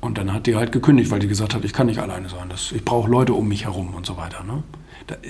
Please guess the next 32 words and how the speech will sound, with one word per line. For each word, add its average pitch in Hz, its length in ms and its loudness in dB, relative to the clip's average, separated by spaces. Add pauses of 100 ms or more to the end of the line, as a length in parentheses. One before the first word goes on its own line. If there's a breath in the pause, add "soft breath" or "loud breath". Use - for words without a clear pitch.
also 123 160 0
ich 165 180 2
persönlich 151 440 8
schätze 175 260 2
das 127 160 0
nicht 165 200 0
so 156 120 2
sehr. 147 360 0 (580 loud breath)
Ähm, 131 540 2 (180)
ich, - 200 -4 (260)
ich - 140 -6
persönlich 135 460 6
s-, - 200 -4 (600)
bin 143 400 2
eigentlich 185 440 4
ein 127 60 -2
großer 143 320 2
Fan 139 260 4
davon, 147 320 4 (500 loud breath)
sich 127 280 0
an 107 80 0
seine 95 240 -6
Arbeit 175 260 2
zu - 120 2
setzen 165 500 4 (160)
und 127 220 2
die 127 120 2
zu 135 180 0
machen. 120 300 0 (280)
Und 104 120 -2
dann 110 140 0
auch 156 240 0